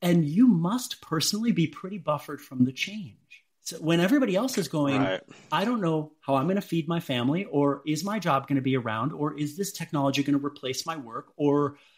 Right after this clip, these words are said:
Speaker 1: uh, or whatever they're worried about. "Is my new leader toxic?" Or, you know, there's all these things. That's where we, where, where the "what's in it for me" shows up strongly. You had a leader on, um, uh, your show recently who talked about change management, right? And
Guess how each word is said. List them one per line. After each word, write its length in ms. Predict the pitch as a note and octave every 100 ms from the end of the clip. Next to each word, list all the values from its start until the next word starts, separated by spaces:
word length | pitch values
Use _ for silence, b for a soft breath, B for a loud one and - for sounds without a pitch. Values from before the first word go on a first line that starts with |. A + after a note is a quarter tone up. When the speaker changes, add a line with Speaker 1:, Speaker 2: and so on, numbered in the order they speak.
| b
Speaker 1:
uh, 140 | - D3+
or 240 | B3+ D4 D#4
whatever 360 | G4+ G#4 G4
they're 120 | G3+ A#2+
worried 280 | A#2+ B2
about. 200 | A#2 A#2
"Is 120 | F3 E3+
my 120 | G3
new 200 | G3 G3+
leader 280 | D#3 D3 D3
toxic?" 580 | D3 B2 - - F3 F#3
Or, 140 | F#3
you 140 | G3+ G3
know, 80 | D#3+
there's 200 | G#3 G#3
all 180 | A3+
these 240 | A#3 A#3 -
things. 440 | A#3+ C#4+ E3 G#3+ - _ _ _
That's 400 | G#3 C#4 D#4+ -
where 180 | F3+ D#3
we, 240 | C#3+ C3 B2+ C3
where, 180 | D3 D3+
where 260 | D3+ C#3+ C#3
the 160 | B2+
"what's 260 | A#2 D3 -
in 100 | D3
it 120 | D3
for 120 | -
me" 200 | B2 C#3+
shows 340 | D3+ - B2 A#2
up 120 | A#2
strongly. 720 | - - - C#3+ C#3+ E3+ D3+ A2+
You 140 | D3
had 140 | E3+ F3
a 40 |
leader 340 | D3+ D3 E3+ D#3+
on, 320 | B2 A#2+ B2+ b b -
um, 420 | C3 B2 A#2+ -
uh, 40 | C#3
your 160 | B2+
show 180 | C3+ F3
recently 420 | D3+ A3 C4+ C#3+ A#2
who 60 |
talked 180 | C3 B2+
about 160 | D3+ -
change 300 | F3 F3 C#3+
management, 440 | G3 C4+ B3+ -
right? 180 | C#3+ -
And 200 | -